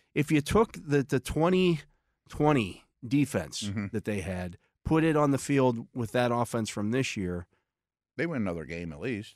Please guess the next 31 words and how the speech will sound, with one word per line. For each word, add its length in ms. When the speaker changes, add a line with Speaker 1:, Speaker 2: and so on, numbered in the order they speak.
Speaker 1:
At 120
least, 320
Speaker 2:
Yeah, 120
Speaker 1:
yeah. 60
Speaker 2:
right, 180
right, 220
right. 120
I 140
a 60
hundred 160
percent 180
agree. 260
Speaker 1:
So 200
if 100
you 60
get 220
back 240
to 100
that 260
formula, 800
Speaker 2:
Mm-hmm. 220
Speaker 1:
and 240
that 140
team 240
last 300
year 120
averaged 240
twenty-six 440
points 300
a 40
game. 360